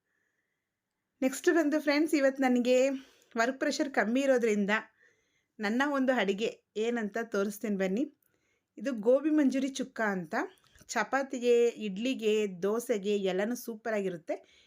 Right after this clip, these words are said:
ಇದು ಮಾಡುವಂಥ ರೆಸಿಪಿ ಈಸಿ. ರವೆ ಒಂದು ಕಪ್ ತಗೋಬೇಕು. ನೆಕ್ಸ್ಟ್, ನೆಕ್ಸ್ಟ್ ಬಂದು ಕಾರ್ನ್‌ಫ್ಲವರು, ಆ, ಒಂದು ಮೂರು ಮೊಟ್ಟೆ, ಮತ್ತು, ಮ್, ಖಾರದ ಪುಡಿ, ಒಂಚೂರು ಉಪ್ಪು, ಒಂಚೂರು ಶುಂಠಿ ಬೆಳ್ಳುಳ್ಳಿ ಪೇಸ್ಟು, ಇಷ್ಟು ಹಾಕ್ಕೊಂಡು ಚೆನ್ನಾಗಿ ನಾವು ಕಲಿಸ್ಕೊಂಡು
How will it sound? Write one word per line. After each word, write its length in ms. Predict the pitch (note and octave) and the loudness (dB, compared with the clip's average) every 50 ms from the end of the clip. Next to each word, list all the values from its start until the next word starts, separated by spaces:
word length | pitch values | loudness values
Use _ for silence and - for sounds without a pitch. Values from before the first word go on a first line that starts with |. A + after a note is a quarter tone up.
| _ - - | _ -14 -10
ಇದು 140 | G3+ A3 | -6 -2
ಮಾಡುವಂಥ 440 | A3 G3+ G#3 A3+ B3+ B3+ A#3 A3 A3+ | 0 0 2 2 2 2 0 0 -2
ರೆಸಿಪಿ 500 | G#3+ F#3+ F3 - - G#3 - A3+ G3+ G3+ | -6 -6 -6 -6 -8 -12 -8 -6 -4 -4
ಈಸಿ. 400 | G#3 F#3+ E3+ G#3+ C#4 F#4+ F#4+ - _ _ _ _ - - _ - - | -4 -4 -4 -4 -6 -6 -8 -10 _ _ _ _ -20 -20 _ -8 -4
ರವೆ 240 | A3+ A3+ A3+ C#4+ | -2 0 0 0
ಒಂದು 220 | E4 E4+ D4+ B3 - | 0 0 0 -2 -2
ಕಪ್ 260 | - G#3+ - - - | -4 -6 -6 -6 -6
ತಗೋಬೇಕು. 720 | G#3+ G3+ F#3 F#3 F3 F3+ E3+ D#3+ - - C4+ F4+ - - _ _ _ _ _ _ - | -4 -2 -2 -2 -2 -4 -6 -8 -6 -6 -6 -6 -8 -10 _ _ _ _ _ _ -10
ನೆಕ್ಸ್ಟ್, 380 | A3+ A3+ G#3+ - - _ - - | -8 -8 -8 -8 -12 _ -8 -6
ನೆಕ್ಸ್ಟ್ 340 | A#3 A3+ - - - - C#4+ | -6 -6 -6 -8 -6 -4 -2
ಬಂದು 240 | B3+ A#3+ A#3+ D4 | 0 0 -2 -2
ಕಾರ್ನ್‌ಫ್ಲವರು, 920 | C#4+ - A#3+ G#3 A3+ A#3+ - C4 A3+ F3+ F3 F3 F#3+ C4 E4+ F#4 E4 - _ _ _ - G#3+ G#3 | -4 -2 -2 -2 -2 -2 -2 -4 -4 -4 -2 -2 -2 -2 -2 -4 -8 -16 _ _ _ -8 -6 -4
ಆ, 200 | G3+ G#3 G#3 G#3 | -2 -2 -2 -2
ಒಂದು 240 | G#3 G#3 G#3 G#3 G#3 | 0 0 2 2 2
ಮೂರು 200 | A3 A#3 A#3+ A3+ | 2 2 2 2
ಮೊಟ್ಟೆ, 600 | G#3+ G3+ F#3+ F#3+ _ - A3 A3+ D#4 F#4+ - _ _ _ _ _ _ _ _ _ - | 0 -2 -2 -4 _ -8 -6 -6 -6 -6 -8 _ _ _ _ _ _ _ _ _ -8
ಮತ್ತು, 520 | A3 G#3+ F#3+ _ - C#4+ F#4 G#4+ - _ _ _ _ _ _ _ _ _ _ _ _ _ A3 | -8 -8 -8 _ -4 -4 -4 -4 -8 _ _ _ _ _ _ _ _ _ _ _ _ _ -10
ಮ್, 180 | A3+ G#3+ G#3+ G#3 | -6 -4 -4 -4
ಖಾರದ 360 | G#3 A3+ G#3 G#3+ A#3 A#3+ G#3+ - | -4 -2 0 0 0 0 -2 -4
ಪುಡಿ, 260 | - F#3+ F#3+ C4 F4 G4+ - _ _ _ _ _ _ _ _ _ _ _ _ _ - | -4 -4 -4 -4 -4 -8 -14 _ _ _ _ _ _ _ _ _ _ _ _ _ -8
ಒಂಚೂರು 320 | A3+ G#3+ A3 B3 A#3 A3 | -8 -6 -4 -4 -4 -4
ಉಪ್ಪು, 500 | G#3 G3 _ - C4 D#4+ A#4 - _ _ _ _ - | -4 -6 _ -10 -8 -8 -8 -10 _ _ _ _ -12
ಒಂಚೂರು 260 | G#3+ G#3 G3 B3+ A#3+ | -10 -8 -6 -6 -6
ಶುಂಠಿ 300 | - - A3+ G#3 G3+ C4 | -4 -4 -4 -4 -4 -4
ಬೆಳ್ಳುಳ್ಳಿ 380 | A#3+ G3+ G3 F#3+ F#3+ F#3+ F#3+ G3 | -2 -2 0 0 0 0 0 -2
ಪೇಸ್ಟು, 720 | F#3+ F#3+ F#3+ F3+ F3 - - - - D4 F#4+ - - _ _ _ _ _ _ _ _ _ _ _ _ - G#3+ | -4 -4 -8 -8 -8 -8 -10 -6 -4 -6 -6 -6 -10 _ _ _ _ _ _ _ _ _ _ _ _ -10 -8
ಇಷ್ಟು 280 | B3+ A3+ - - C4 | -8 -8 -6 -2 0
ಹಾಕ್ಕೊಂಡು 380 | B3 A#3+ A#3+ - C#4 B3 B3 D4+ | 0 0 0 -2 -2 -2 -2 -2
ಚೆನ್ನಾಗಿ 540 | D4 - C4+ A#3+ G#3+ A3 A#3+ B3 B3 C4 C4 | -4 -4 -4 -4 -2 -2 -2 -2 -2 -2 -2
ನಾವು 360 | A3+ G#3 G3 F#3+ A#3 B3+ B3+ | -2 -2 -2 -2 -2 -2 -4
ಕಲಿಸ್ಕೊಂಡು 960 | - A3+ G3 G#3 B3 B3 - - - B3+ G#3+ F#3+ F#3 E3+ A#3+ F4 - - _ | -4 -2 0 0 0 -2 -6 -8 -4 -4 -2 -2 0 0 -2 -2 -2 -8 _